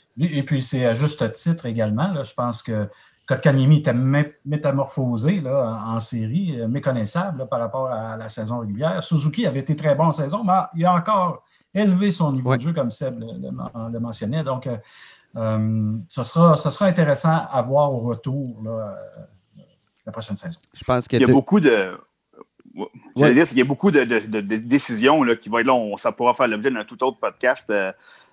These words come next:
Speaker 3: euh, en cours de route, mais c'est un été de, de décisions, là, pour Marc Bergevin. On a beaucoup de vétérans qui vont am-, amorcer leur, euh, dernière année de contrat. Donc, ce sera de voir qui on va tenter de, de retenir,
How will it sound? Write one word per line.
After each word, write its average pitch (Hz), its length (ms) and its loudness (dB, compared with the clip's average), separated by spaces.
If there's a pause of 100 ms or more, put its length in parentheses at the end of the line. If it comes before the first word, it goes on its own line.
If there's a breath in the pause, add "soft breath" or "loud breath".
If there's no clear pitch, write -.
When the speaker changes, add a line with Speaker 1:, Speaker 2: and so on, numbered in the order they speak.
(120)
Speaker 3:
euh, 95 420 2
en 104 120 -2
cours 117 180 -8
de 98 80 0
route, 123 220 2
mais 107 100 -4
c'est 107 200 -8
un 107 180 -2
été 139 320 2
de, 104 240 0
de 101 120 -4
décisions, 113 600 0
là, 113 80 -2
pour 101 120 -8
Marc 107 200 2
Bergevin. 104 400 2
On - 20 -2
a 110 60 -4
beaucoup 120 240 -2
de 131 60 2
vétérans 127 440 4
qui 123 80 -12
vont 110 120 0
am-, 107 260 2
amorcer 107 480 -2
leur, 107 260 2
euh, 98 140 -4
dernière 127 340 4
année 117 180 -2
de 110 60 -14
contrat. 113 440 -10 (380)
Donc, 113 160 -6
ce 120 60 -8
sera 110 200 -4
de 110 40 -4
voir 127 420 4
qui 160 380 -2
on 135 140 2
va 123 140 2
tenter 131 440 -2
de, 113 280 -2
de 107 140 -4
retenir, 131 680 -4